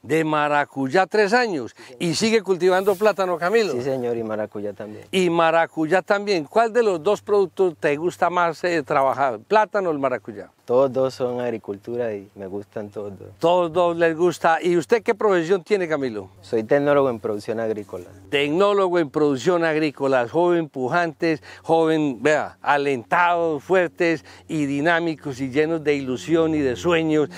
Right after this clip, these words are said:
Speaker 1: Eso está muy bien, porque los jóvenes debemos de vincularnos con esto. Camilo, cuéntele a todos los productores y televidentes que nos están viendo la iniciativa suya para cultivar maracuyá, ¿cómo fue eso? ¿Por qué pasó eso?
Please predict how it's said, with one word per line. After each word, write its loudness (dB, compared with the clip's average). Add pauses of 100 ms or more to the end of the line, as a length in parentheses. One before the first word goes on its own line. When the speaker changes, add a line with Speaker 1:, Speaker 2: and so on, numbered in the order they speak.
(160)
Speaker 1:
Eso 2
está 0
muy 0
bien, 0 (220)
porque 0
los 0
jóvenes 0
debemos 2
de 2
vincularnos 0
con -2
esto. -2 (240)
Camilo, 0
cuéntele 2
a 2
todos 2
los -2
productores 0
y 0
televidentes -2
que -2
nos 0
están -2
viendo 0 (220)
la 2
iniciativa 0
suya 0
para 0
cultivar -2
maracuyá, 0
¿cómo 0
fue 0 (200)
eso? -2
¿Por -8
qué -4
pasó -4
eso? -18